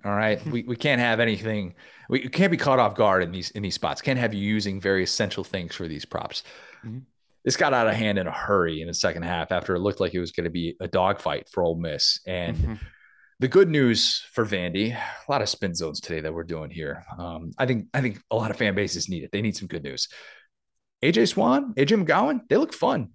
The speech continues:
Speaker 1: True freshman duo. Best, the S E C's best true freshman quarterback wide receiver duo resides in Nashville. Good for them. I mean,
Speaker 2: Mm-hmm.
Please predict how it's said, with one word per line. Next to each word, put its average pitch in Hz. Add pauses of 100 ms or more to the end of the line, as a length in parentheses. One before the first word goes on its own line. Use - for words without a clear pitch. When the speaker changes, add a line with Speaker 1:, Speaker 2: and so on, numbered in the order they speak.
(280)
Speaker 1:
True -
freshman 220
duo. 180
Best, - (200)
the 123
S 233
E 233
C's 202
best 139
true -
freshman 139
quarterback 135
wide 117
receiver 127
duo 110
resides 104
in 101 (180)
Nashville. - (560)
Good 381
for 415
them. 392 (180)
I 104
mean, 98
Speaker 2:
Mm-hmm. 123